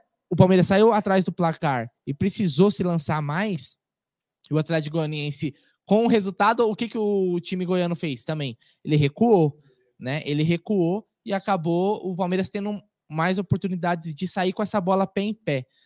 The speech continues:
que foi aí que o Luan se sobressaiu, né? E o, o lance do, o gol do Zé Rafael foi uma pintura, um jo-, uma jogada bem trabalhada, né? Os gols do Scarpa, a bola parada do Scarpa é, é fatal.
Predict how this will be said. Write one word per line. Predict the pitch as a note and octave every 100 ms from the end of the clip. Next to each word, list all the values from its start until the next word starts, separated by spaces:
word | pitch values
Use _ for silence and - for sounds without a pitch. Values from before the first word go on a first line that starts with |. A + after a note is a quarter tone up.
| _ -
que | G3+
foi | G3+
aí | F#3+ E3+ F#3+
que | -
o | A3 G#3
Luan | G3+ F#3+ F#3+
se | G#3+
sobressaiu, | F#3 G3+ G#3+ - C#4+ F3+ A#3 D4 _ _ _
né? | D#3 D#3+ G#3
E | E3+ E3+
o, | E3 D#3+ D#3
o | D#3 D3+
lance | D3 D3+ -
do, | D3 D3+
o | C3+ C#3+ D#3
gol | D3+
do | F3+ F3+
Zé | F3+
Rafael | D#3+ - C#3 D#3
foi | F#3+
uma | F#3+
pintura, | - D3+ - C#3 F#3
um | D#3+ C3+ B2+ B2+
jo-, | A#2 A2
uma | C3+ C3 B2+
jogada | C3 C#3 B2+
bem | A#2 D#3+
trabalhada, | E3+ D3+ C#3 A#2 A2 C#3 E3 D3+ _ _ _ _ -
né? | B2+
Os | D3 B2+
gols | B2+ D3
do | C3+
Scarpa, | - - D3+ D#3+ - C3 - _
a | -
bola | D3+ E3+ G3
parada | F3+ E3+ D#3 D#3+ D3+
do | C#3+ F#3
Scarpa | - - D3+ D#3 - A2+ G#2 _ _ _ -
é, | C3 C#3 C3 B2 A2+ G#2 G2 G#2 -
é | C#3
fatal. | - F#3+ - D3 C#3+ G#3 -